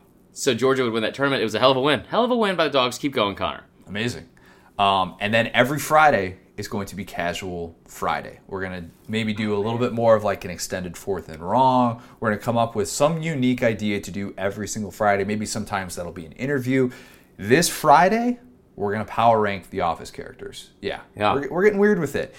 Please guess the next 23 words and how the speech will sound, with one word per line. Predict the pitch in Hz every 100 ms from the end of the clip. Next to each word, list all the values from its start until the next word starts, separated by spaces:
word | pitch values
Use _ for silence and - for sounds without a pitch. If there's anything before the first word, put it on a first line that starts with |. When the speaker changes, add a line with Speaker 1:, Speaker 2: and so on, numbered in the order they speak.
| -
Speaker 2:
You | 123
know | 147
what? | 175 185
Because | 127 151 147 123 - -
this | - 135 -
time | 147 156
of | 135
year | 107 131 156 -
is, | 117 110 101 - - - - _
right | 98 110 143
now, | 131 127 131 123
is | 101
so | - 107 123
Speaker 1:
<laughs> | 127
Speaker 2:
unprecedented. | 120 117 120 139 147 151 135 95
Uh, | 90
not | 95 82
this | 87
time | - 87
Speaker 1:
So | 92
Speaker 2:
of |
year. | 92
Speaker 1:
weird. | 98